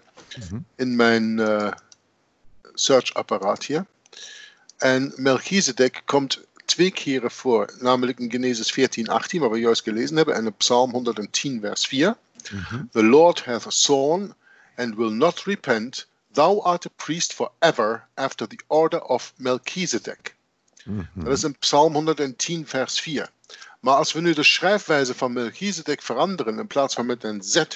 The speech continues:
Speaker 2: met een S gaan schrijven, dan komt
Speaker 1: Mhm.
Speaker 2: het ook nog een keer voor. Maar niet in de Koning James, waar is dat nu?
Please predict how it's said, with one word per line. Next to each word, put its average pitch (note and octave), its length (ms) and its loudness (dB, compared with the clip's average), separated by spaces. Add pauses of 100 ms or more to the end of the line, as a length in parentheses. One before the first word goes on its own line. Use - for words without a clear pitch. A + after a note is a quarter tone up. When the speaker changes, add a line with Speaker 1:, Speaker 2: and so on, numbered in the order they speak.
Speaker 2:
met A2 140 -6
een G2+ 140 -14 (200)
S - 160 -4
gaan F#2+ 200 -8
schrijven, F#2+ 540 -6 (960)
dan C3 200 0
komt F#3 200 2
Speaker 1:
Mhm. F3 80 0
Speaker 2:
het - 180 -4
ook G3 200 -2
nog A#2 160 -4
een A2 100 -8
keer G#2 220 -8
voor. B2+ 360 -6 (1400)
Maar A#2 160 -2
niet C#3+ 160 -2
in C3 60 -2
de B2 80 -4
Koning A#2+ 400 -4
James, A2+ 360 0
waar G#2+ 180 -2
is - 140 -8
dat G#2+ 160 -8
nu? G#2+ 200 -10